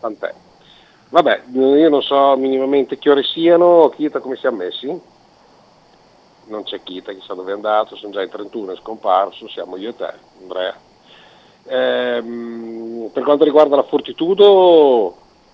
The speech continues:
eh, ci sono segnali di stabilità, il mercato si muove, e non pensiate che il fatto che la, le, le firme non siano arrivate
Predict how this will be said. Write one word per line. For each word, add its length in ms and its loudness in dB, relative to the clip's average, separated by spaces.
eh, 960 -10
ci 180 -10
sono 260 -2
segnali 520 0
di 100 -8
stabilità, 600 0
il 80 0
mercato 400 -2
si 140 -10
muove, 960 0
e 40 -6
non 180 -10
pensiate 540 -2
che 100 -12
il 200 -10
fatto 240 -4
che 100 -6
la, 340 0
le, 140 -8
le 140 -14
firme 260 -8
non 120 -6
siano 240 -8
arrivate 580 -2